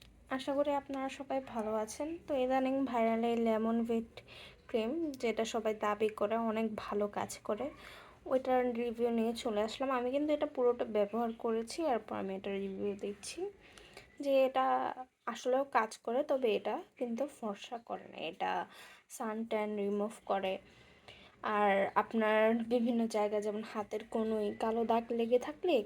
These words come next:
কালো দাগগুলোকে রিমুভ করে, আর এগুলা যাতে আরও ভালোভাবে রিমুভ করে বা স্কিনটাকে যদি ব্রাইট করতে চান, আরও কার্যকরীভাবে রিমুভ করতে চান, তাহলে আমি আপনাদেরকে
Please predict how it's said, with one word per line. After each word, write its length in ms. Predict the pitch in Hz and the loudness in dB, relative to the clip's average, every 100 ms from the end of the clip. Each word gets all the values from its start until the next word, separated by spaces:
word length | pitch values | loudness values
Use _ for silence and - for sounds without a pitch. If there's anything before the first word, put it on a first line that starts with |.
| 214 | 0
কালো 200 | 214 220 | 0 0
দাগগুলোকে 640 | 220 220 214 233 240 233 285 | -2 -4 -2 0 0 2 2
রিমুভ 300 | 240 226 233 - - | 4 2 0 -4 -4
করে, 180 | 202 - 196 | -2 2 2
আর 100 | 196 - 208 | 2 2 0
এগুলা 260 | 208 220 220 | 2 2 2
যাতে 300 | 220 208 233 220 220 | 2 0 -2 -2 -2
আরও 160 | 226 240 - | 0 -2 -4
ভালোভাবে 640 | - 202 208 233 220 226 220 | -2 0 0 0 -2 -2 -2
রিমুভ 300 | 208 208 226 - - | 0 0 -4 -6 0
করে 200 | 208 202 202 | 4 4 2
বা 120 | 208 - - - - _ 226 | -4 -4 -10 -18 -20 _ -10
স্কিনটাকে 540 | - 254 233 247 233 247 247 | -8 -8 0 0 2 0 0
যদি 180 | 247 214 - | -4 -6 -4
ব্রাইট 280 | - 220 269 - | 4 4 4 0
করতে 220 | 262 254 233 | -2 0 -2
চান, 160 | 226 233 330 - _ - 294 | -2 -2 -6 -12 _ -18 -8
আরও 140 | 233 254 262 240 | 4 4 4 2
কার্যকরীভাবে 1160 | 233 226 269 269 269 262 269 269 262 254 226 226 226 | -4 0 -2 0 -2 0 -2 -2 -4 -4 2 2 2
রিমুভ 260 | 233 269 - | 2 0 0
করতে 260 | 226 214 202 | -6 -2 -2
চান, 180 | 196 226 - - - - - | -2 -6 -10 -16 -16 -6 0
তাহলে 400 | 269 320 247 226 339 349 - | 4 4 4 2 0 -4 -4
আমি 160 | 240 226 220 | -2 0 -2
আপনাদেরকে 460 | 226 214 208 - | -2 -2 -2 -2